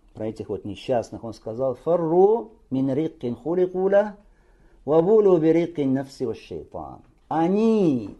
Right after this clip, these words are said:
убежали от рабства, ради которого созданы, то есть рабского служения Аллаху Субхану ва Тааля, убежали от рабства, ради которого созданы,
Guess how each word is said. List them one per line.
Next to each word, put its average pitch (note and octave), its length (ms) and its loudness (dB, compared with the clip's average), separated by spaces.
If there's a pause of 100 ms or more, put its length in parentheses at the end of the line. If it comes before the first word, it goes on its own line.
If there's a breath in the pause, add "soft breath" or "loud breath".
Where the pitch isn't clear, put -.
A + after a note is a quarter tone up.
убежали D#3+ 920 2
от F3+ 240 0
рабства, D3 760 -2 (760)
ради B2+ 300 -6
которого A#2+ 400 -6
созданы, B2 800 -10 (540)
то G#2+ 80 -8
есть F#2+ 120 -10
рабского G2+ 360 -8
служения G2 520 -12
Аллаху F#2+ 280 -10
Субхану - 440 -20
ва D#2+ 120 -20
Тааля, - 200 -20
убежали A2+ 520 -4
от F#2+ 180 -10
рабства, B2 440 -4
ради A2 200 -6
которого G#2+ 400 -8
созданы, D3+ 800 -4